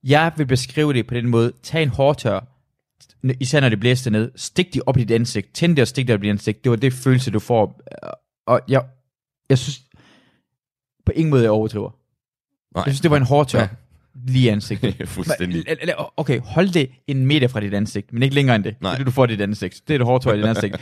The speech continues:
Speaker 2: <laughs>
Speaker 1: Det er sådan, så dukker man op, så man ser sig ind i, i, i den bus, og så kører vi ind mod, øh, Shaiba, det er der, hvor vi skal være, vores, øh, vores lejr er hen.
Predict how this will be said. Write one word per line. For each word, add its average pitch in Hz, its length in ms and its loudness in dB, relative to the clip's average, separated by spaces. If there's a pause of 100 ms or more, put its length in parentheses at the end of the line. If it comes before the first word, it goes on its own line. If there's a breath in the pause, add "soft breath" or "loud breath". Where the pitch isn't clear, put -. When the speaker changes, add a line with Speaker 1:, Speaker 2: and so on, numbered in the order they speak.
Speaker 2:
<laughs> - 160 -18
Speaker 1:
Det 175 60 2
er - 20 6
sådan, 175 200 4 (180 loud breath)
så 185 120 -8
dukker 214 180 4
man 160 120 4
op, 143 180 2 (180 soft breath)
så 190 220 -4
man 156 120 2
ser 160 160 0
sig 151 220 -2
ind 208 180 2
i, 196 160 0
i, 135 200 -4
i 160 40 -2
den 143 180 2
bus, 156 300 -2
og 135 100 -6
så 131 120 -6
kører 160 160 0
vi 131 60 0
ind 143 220 -2
mod, 143 220 2 (100)
øh, 107 180 -2
Shaiba, 127 400 -2
det 107 100 -2
er 120 40 -2
der, 120 40 0
hvor 113 120 0
vi 107 60 -2
skal 104 180 -4
være, 101 280 0
vores, 104 240 -4
øh, 101 200 -2
vores 101 220 -6
lejr 104 300 0
er 90 120 -2
hen. 98 260 -6